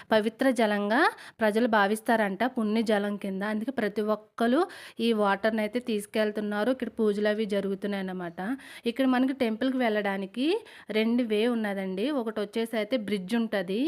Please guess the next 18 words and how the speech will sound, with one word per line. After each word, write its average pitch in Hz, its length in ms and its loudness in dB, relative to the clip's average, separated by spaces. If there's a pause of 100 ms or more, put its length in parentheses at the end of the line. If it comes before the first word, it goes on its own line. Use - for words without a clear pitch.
(100)
ఇంకొక 247 320 -4
వే 233 220 -2
అయితే 262 160 -2 (140)
బోట్ 214 220 0
సర్వీస్ 208 380 -2 (100)
కూడా 226 140 0
ఉంది. 202 360 -2 (120)
మనిషికి 214 400 -4
వచ్చి 226 240 -8
వాళ్ళు 208 200 0
రెండు 214 240 -4
వందలు, 202 220 -4 (120)
మూడు 202 160 -2
వందలు 202 220 -4 (120)
తీసుకుంటారంట. 208 720 -4 (560)
బోట్ 214 400 2
ద్వారా 226 160 4
అయితే 214 200 0